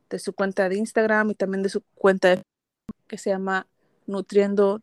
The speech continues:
tu Vida. Y, y sí, o sea, no, no tengan vergüenza, amigos, de querer empezar a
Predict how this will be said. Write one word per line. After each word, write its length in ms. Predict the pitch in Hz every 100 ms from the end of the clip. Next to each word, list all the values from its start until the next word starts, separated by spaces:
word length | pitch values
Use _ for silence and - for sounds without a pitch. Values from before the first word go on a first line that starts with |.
| -
tu 120 | 196
Vida. 360 | 214 254 269 440 _ _ _ _ _
Y, 600 | 208 202 196 190 185 - _ _ _ _ -
y 80 | 220
sí, 220 | - 320
o 60 | 403
sea, 160 | 262
no, 220 | 247 254 269 -
no 220 | 277 294
tengan 320 | 349 370 381
vergüenza, 460 | 403 311 262 262 311
amigos, 280 | 311 311 302
de 140 | 254
querer 340 | - 196 196 254 _ - - _ _ _ _ _ _
empezar 540 | - 190 190 208 220 - _ -
a 280 | 233 208